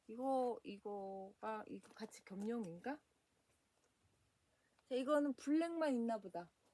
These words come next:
언니들, 이거 블랙만 있는 것 같아요.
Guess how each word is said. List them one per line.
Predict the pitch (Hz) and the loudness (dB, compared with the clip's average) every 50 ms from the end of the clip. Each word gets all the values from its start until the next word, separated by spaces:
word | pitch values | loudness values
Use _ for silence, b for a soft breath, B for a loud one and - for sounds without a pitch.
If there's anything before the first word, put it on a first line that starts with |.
| _ _ - | _ _ -10
언니들, | - 226 240 247 233 - 226 196 - - | -4 -2 -2 0 0 2 0 0 0 0
이거 | 220 220 254 240 - - | 0 0 0 0 0 -4
블랙만 | - 247 254 262 277 277 277 277 269 277 294 302 302 | -4 -2 0 2 4 4 4 4 4 4 4 4 6
있는 | 285 254 233 226 214 | 6 6 4 4 2
것 | 202 170 156 | 0 -2 -2
같아요. | - - 190 175 196 226 262 294 | -2 -4 -2 0 2 2 2 2